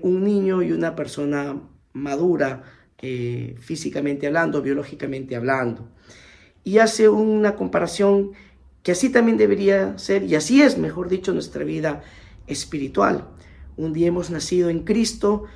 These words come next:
hemos puesto los rudimentos, nuestro, los primeros rudimentos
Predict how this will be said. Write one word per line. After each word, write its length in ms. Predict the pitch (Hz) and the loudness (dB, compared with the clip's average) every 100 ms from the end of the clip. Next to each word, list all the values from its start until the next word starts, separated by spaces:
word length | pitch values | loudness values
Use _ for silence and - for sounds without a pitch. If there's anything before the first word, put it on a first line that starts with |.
| - - | -20 -8
hemos 280 | 170 170 - | -4 -4 -4
puesto 340 | 185 180 180 | -4 -2 -2
los 180 | 175 151 | -2 -4
rudimentos, 880 | 156 156 175 220 220 185 190 - - - - - - | -8 -4 0 2 0 -2 -4 -6 -14 -20 -20 -20 -10
nuestro, 420 | 180 180 180 - 185 | -2 -2 -2 -2 -2
los 120 | - | 0
primeros 420 | 190 226 254 196 | 0 2 2 2
rudimentos 760 | 175 175 208 214 - 190 180 | 0 2 2 2 -2 -4 -4